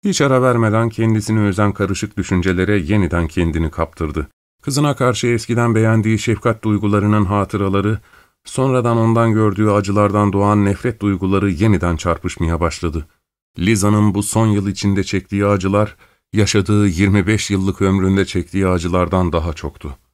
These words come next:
Bu bir yıl içinde o zamana kadar geçen hayatının bütün anlamsızlığı, bütün iğrençliği gözünün önüne gelivermişti. Kendi evlerinde,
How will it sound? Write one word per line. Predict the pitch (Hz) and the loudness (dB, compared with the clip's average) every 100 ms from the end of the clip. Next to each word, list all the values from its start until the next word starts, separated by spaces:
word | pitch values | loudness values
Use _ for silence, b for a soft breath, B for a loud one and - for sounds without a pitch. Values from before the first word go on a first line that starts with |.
| _ _ _ _ | _ _ _ _
Bu | 95 127 113 | -2 -2 0
bir | 120 | 0
yıl | 113 107 | 0 0
içinde | 98 107 98 | 0 0 2
o | 104 110 | 2 0
zamana | 107 104 104 98 | 0 2 2 0
kadar | 101 92 95 | -2 0 0
geçen | 87 90 98 82 | 0 -2 -2 -2
hayatının | 92 92 92 95 95 90 | 0 0 0 0 0 2
bütün | 85 - 113 | -2 -2 0
anlamsızlığı, | 95 95 90 85 92 80 85 85 80 B B B 104 | 2 2 0 -2 -6 -4 -2 -2 -4 B B B 0
bütün | 110 135 127 | 0 2 2
iğrençliği | 110 107 107 101 98 101 92 | 2 2 0 0 0 0 2
gözünün | 98 87 101 95 | 0 2 0 2
önüne | 92 90 87 | 2 2 0
gelivermişti. | 82 78 76 76 76 73 - 76 - _ _ _ _ _ | -2 -4 -2 -2 -2 -6 -8 -12 -14 _ _ _ _ _
Kendi | - 110 110 | -2 0 2
evlerinde, | 107 98 92 90 90 95 104 | 2 2 0 0 0 0 -2